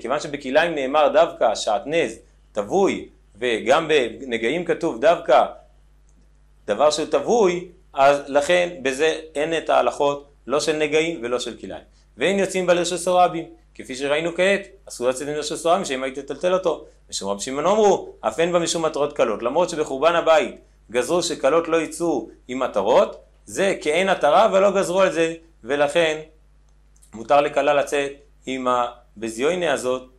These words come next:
עם האיסטמה הזאת, כיוון שעל זה לא נכלל בגזירה. אז אם כן, היה לנו כאן לגבי רבי יהודה שאמר,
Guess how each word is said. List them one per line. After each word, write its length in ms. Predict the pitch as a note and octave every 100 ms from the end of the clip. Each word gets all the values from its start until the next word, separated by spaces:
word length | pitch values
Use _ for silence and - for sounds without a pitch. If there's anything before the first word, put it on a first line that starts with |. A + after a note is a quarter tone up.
| -
עם 140 | A2+
האיסטמה 500 | B2+ E3+ - D#3+ C#3+
הזאת, 400 | C3+ B2+ C3 C3 _ -
כיוון 360 | B2+ C#3 D3+
שעל 460 | D3 C3+ B2+ - A2+
זה 200 | B2 C#3 - - _ A#2+
לא 180 | B2+
נכלל 320 | C3+ A#2 A#2+ A2+
בגזירה. 400 | G#2+ F#2+ F2 D2 _ _ _ -
אז 100 | D3+
אם 100 | F3+
כן, 120 | F3
היה 100 | E3+
לנו 240 | F3 F3
כאן 280 | F3 E3 E3 - _
לגבי 580 | B2 C3 C3+ E3 C#3 - -
רבי 200 | A2 A#2
יהודה 220 | E3 E3 D3
שאמר, 520 | C3+ B2+ D#3 C3+